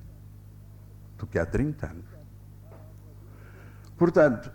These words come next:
há uma divergência crescente entre o que vai acontecendo e a nossa expectativa.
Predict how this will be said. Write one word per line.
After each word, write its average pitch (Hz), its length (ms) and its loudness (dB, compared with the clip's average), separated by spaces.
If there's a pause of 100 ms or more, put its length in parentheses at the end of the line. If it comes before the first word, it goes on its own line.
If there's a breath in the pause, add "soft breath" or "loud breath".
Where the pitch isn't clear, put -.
há 160 320 10
uma 156 240 6
divergência 139 760 6
crescente 110 640 6
entre 98 520 6
o 110 80 4
que - 120 -2
vai 135 180 6
acontecendo 127 680 4
e - 40 12
a 104 60 8
nossa 95 200 8
expectativa. - 680 8